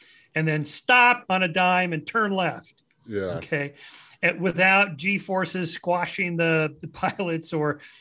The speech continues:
Speaker 1: you know, ripping the aircraft apart or, you know, no sonic booms. They could go faster than the speed of sound by many, many orders of magnitude. And still there's no sonic boom.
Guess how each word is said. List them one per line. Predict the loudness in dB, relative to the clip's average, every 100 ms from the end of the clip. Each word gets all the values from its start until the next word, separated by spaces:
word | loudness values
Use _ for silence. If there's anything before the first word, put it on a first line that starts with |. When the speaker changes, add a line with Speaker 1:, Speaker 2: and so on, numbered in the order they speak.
| _
Speaker 1:
you | -8
know, | -6 -8 -16 -4
ripping | 0 2 2 0
the | 0 -2 -4 -6
aircraft | -4 -2 -2 -2 -2 -4
apart | -8 -6 -2 0 0 -4 _ -20 -20 -6
or, | -2 0
you | -2 -4
know, |
no | 0 2
sonic | 2 2 0 0 -2
booms. | -4 -2 -2
They | -4
could | -4
go | -8
faster | -4 0 0 -2
than | -8
the | -10
speed | -10 -10 -8
of | -6
sound | -6 -4 -6
by | -6 -8
many, | -4 -4 -4 -4
many | -4 -2 -4 -6 -6
orders | -4 -4 -4
of | -6
magnitude. | -8 -8 -10 -12 -10 -12 -16 -4
And | -4 -4
still | -4 0 0
there's | 0 -2
no | -4 -6
sonic | -6 -6 -8 -8
boom. | -6 -6 -6